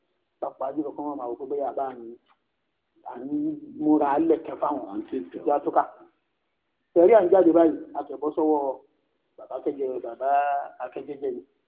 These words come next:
Speaker 1: tó gbé lórí àwọn Ṣàngó. A sọ sàlàyé fún wọn pé, "Sẹ́yìn náà ṣe rí bá a ti fi ráwọn ọmọ wa.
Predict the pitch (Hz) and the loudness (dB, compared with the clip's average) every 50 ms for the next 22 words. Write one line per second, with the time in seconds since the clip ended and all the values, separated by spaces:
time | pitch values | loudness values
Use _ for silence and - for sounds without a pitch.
0 | _ _ - - 131 143 277 - 143 269 254 - 113 117 - - 120 104 - - | _ _ -12 -10 -10 -6 -6 -6 -4 -4 -4 -6 -6 -10 -12 -14 -14 -16 -16 -18
1 | _ _ _ _ _ _ _ _ _ _ _ _ _ _ _ _ _ 127 - 151 | _ _ _ _ _ _ _ _ _ _ _ _ _ _ _ _ _ -18 -16 -16
2 | - - 143 127 113 113 117 - 247 240 - - - 127 123 120 - - _ _ | -14 -12 -12 -12 -12 -14 -16 -16 -16 -16 -16 -10 -8 -8 -8 -8 -10 -14 _ _
3 | 208 202 180 175 175 165 156 - 160 147 147 147 147 147 - - _ _ _ _ | -6 -4 -2 0 0 0 0 0 -2 -4 -4 -4 -6 -8 -8 -12 _ _ _ _
4 | _ _ _ _ _ _ _ _ _ _ _ _ _ _ _ _ _ _ 170 160 | _ _ _ _ _ _ _ _ _ _ _ _ _ _ _ _ _ _ 2 2
5 | 147 - 151 143 143 143 156 156 151 139 131 131 131 127 123 123 127 | 2 0 -4 -8 -6 -4 -2 -2 -2 -4 -6 -6 -6 -4 -4 -4 -6